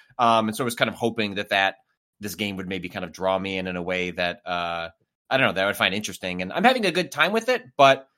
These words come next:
I sort of, like, justified the content idea I'd had in the first place. Whereas, like, Elden Ring, that's just a factor of my children take up too much of my time,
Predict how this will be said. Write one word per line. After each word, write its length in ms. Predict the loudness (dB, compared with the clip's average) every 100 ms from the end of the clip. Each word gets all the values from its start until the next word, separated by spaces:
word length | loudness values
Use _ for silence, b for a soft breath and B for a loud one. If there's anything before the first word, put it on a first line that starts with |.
| _ _ _ -2
I 120 | 0
sort 200 | 0 2
of, 60 | 2
like, 140 | 2
justified 760 | 4 4 4 2 6 8 6 2 -12 _ _ _ -8
the 160 | -8 _ _ -4
content 400 | 2 2 2 -2
idea 320 | -2 0 2
I'd 100 | 2
had 160 | 2 2
in 60 |
the 60 | 0
first 280 | -4 -6 -4
place. 380 | -2 -2 -2 -12 b
Whereas, 160 | 2 4
like, 120 | 6
Elden 260 | 6 6
Ring, 400 | 4 2 2 -2 b b
that's 180 | 2 4
just 160 | 2 2
a 280 | 2 2 -2 _ _ -2
factor 440 | 2 2 0 -2
of 220 | -2 -4 _ -2
my 180 | 0
children 340 | 0 -2 -2 -4
take 160 | -4 -4
up 100 | -4
too 80 | -8
much 140 | -8
of 40 | -6
my 100 | -2
time, 420 | 0 0 -2